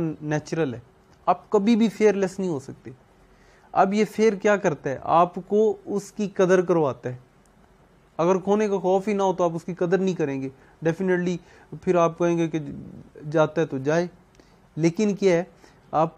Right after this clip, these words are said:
कभी भी उसको खोना नहीं चाहते तो उसकी कदर करेंगे, ठीक है। उसके बाद जी इमोशन, इमोशन को ख़त्म करते हैं, ठीक है। जब से फियर है ना, किसी को खो देने का फियर है,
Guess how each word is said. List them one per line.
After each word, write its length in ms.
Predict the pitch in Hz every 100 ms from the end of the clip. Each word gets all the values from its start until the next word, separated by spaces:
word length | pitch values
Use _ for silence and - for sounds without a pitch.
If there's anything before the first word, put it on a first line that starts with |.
| _
कभी 280 | 175 170 208
भी 260 | 175 202 226 -
उसको 260 | 165 - 180
खोना 340 | - 185 202
नहीं 120 | 196
चाहते 280 | 185 175 202
तो 160 | 202 180
उसकी 280 | - -
कदर 340 | 165 151 170 208 - _ _
करेंगे, 400 | 165 156 135 117 - _ _ _ _ _ -
ठीक 220 | 214 202
है। 120 | 190 - _ _ _ _ _ _ _ _ _ - - _ - - - - -
उसके 180 | 202 247
बाद 260 | 214 240 202
जी 160 | 233
इमोशन, 600 | 233 196 190 196 - 220
इमोशन 420 | 202 185 180 202 190
को 100 | 185
ख़त्म 340 | 170 185 185
करते 300 | 175 160 165
हैं, 160 | 160 - _ _ _ -
ठीक 240 | 180 175
है। 160 | 175 - - - 147
जब 140 | 165
से 160 | - 175
फियर 420 | - 190 214 175
है 60 | 139
ना, 220 | 175 185 - 147 120 -
किसी 240 | - 175
को 120 | 175
खो 240 | 165 180 175
देने 260 | 165 160
का 120 | 151
फियर 380 | 139 - 156 135
है, 100 | 127